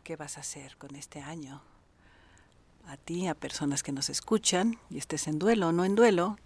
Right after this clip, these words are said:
todos tenemos este nuevo cuaderno, esta nueva oportunidad de iniciar un nuevo ciclo para hacer cambios en nuestra vida y vivir más contentos.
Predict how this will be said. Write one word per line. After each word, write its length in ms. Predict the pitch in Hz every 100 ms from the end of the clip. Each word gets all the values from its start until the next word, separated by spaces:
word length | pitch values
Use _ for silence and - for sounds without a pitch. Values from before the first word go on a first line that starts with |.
| -
todos 320 | 226 175 160
tenemos 520 | 160 147 147 147 -
este 260 | - 160 151
nuevo 320 | 147 147 143 -
cuaderno, 760 | 147 143 156 156 151 160 208 - - - - - - - - -
esta 260 | - 156
nueva 240 | 139 139 139
oportunidad 840 | - 180 - 175 156 165 165 160
de 100 | 156
iniciar 580 | 151 156 - 160 151 156 - - - - - - -
un 160 | 170 156
nuevo 220 | 147 143
ciclo 560 | - 196 - 139 123 - - - - -
para 180 | 147
hacer 240 | 139 - 143
cambios 480 | - 226 185 160 175
en 80 |
nuestra 320 | 160 147 - 156
vida 460 | 190 190 170 165
y 160 | 175 170
vivir 440 | 151 147 156 151 - - - - - -
más 400 | - 156 143 - - -
contentos. 720 | - 147 - 120 - - -